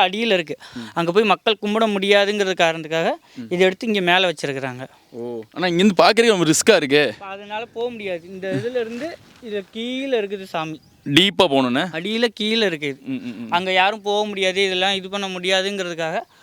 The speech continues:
Speaker 1: சாமி எடுத்து வந்து இங்க வச்சிருக்கிறாங்க. ஆனா நிறைய பேர் கருசாமி கோயில் சாமி கும்பிட்டுட்டு தான் மெயினா உள்ள
Speaker 2: ஆ.
Speaker 1: வருவாங்க. இது வந்து கம்பம்.
Speaker 2: கம்பம்.
Speaker 1: இங்க வந்து வ-, வருஷம் அந்த புரட்டாசி மாசம் மூணாம் சனிக்கிழமை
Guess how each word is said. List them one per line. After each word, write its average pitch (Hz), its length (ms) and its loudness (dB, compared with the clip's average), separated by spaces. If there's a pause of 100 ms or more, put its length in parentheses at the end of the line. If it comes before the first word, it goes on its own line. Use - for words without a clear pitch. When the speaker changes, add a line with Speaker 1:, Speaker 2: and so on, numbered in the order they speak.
(240)
Speaker 1:
சாமி 196 280 2
எடுத்து 180 180 -4
வந்து 190 160 -4
இங்க 185 220 -2
வச்சிருக்கிறாங்க. 147 560 -4 (400)
ஆனா 208 160 0
நிறைய 196 300 2
பேர் 240 140 -4
கருசாமி 226 440 -2
கோயில் 208 220 -2 (120)
சாமி 190 260 -6 (100)
கும்பிட்டுட்டு 214 380 -6
தான் 233 140 -2
மெயினா 180 300 -2
உள்ள 156 140 -2
Speaker 2:
ஆ. 151 40 0
Speaker 1:
வருவாங்க. 139 480 -8
இது 208 140 -4
வந்து 233 180 -2
கம்பம். 185 380 -2 (180)
Speaker 2:
கம்பம். 117 180 -12
Speaker 1:
இங்க 202 140 -2
வந்து 202 240 0
வ-, 220 140 4
வருஷம் 196 460 2
அந்த 156 360 -2 (500)
புரட்டாசி 220 340 2
மாசம் 220 260 -4
மூணாம் 226 260 2
சனிக்கிழமை 196 400 -2